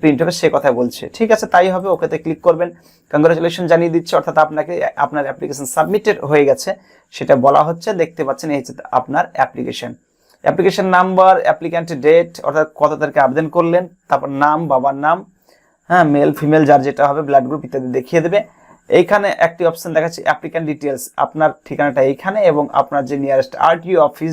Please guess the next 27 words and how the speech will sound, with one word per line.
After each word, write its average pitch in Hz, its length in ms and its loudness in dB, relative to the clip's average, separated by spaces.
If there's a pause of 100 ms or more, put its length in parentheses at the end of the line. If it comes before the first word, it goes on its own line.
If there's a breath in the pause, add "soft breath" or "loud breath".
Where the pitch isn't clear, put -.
যে 139 60 2 (240)
আরটিও 135 260 0
অফিসে 127 280 -4
আপনি 123 180 -10
আবেদন 135 240 -6
করছেন 165 260 -8
সেটা 127 200 -8
এখানে 123 200 -2
দেখাবে। 156 260 -2 (720 soft breath)
অ্যাপ্লিকেশন 196 480 2
ফর্মটা 170 320 0
আপনি 151 120 -6 (220)
প্রিন্ট 214 280 0
করে 139 140 0
নেবেন, 135 160 -2
এখানে 151 220 -2
প্রিন্ট 165 240 0
অপশন 180 260 -6
রয়েছে, 160 180 -2 (100)
প্রিন্ট 147 240 0
করে 127 180 0
নেবেন। 123 240 0
নিচের 175 200 4
দিকে 196 200 6
চলে 196 140 4
আসার 170 160 -4
পর 180 80 2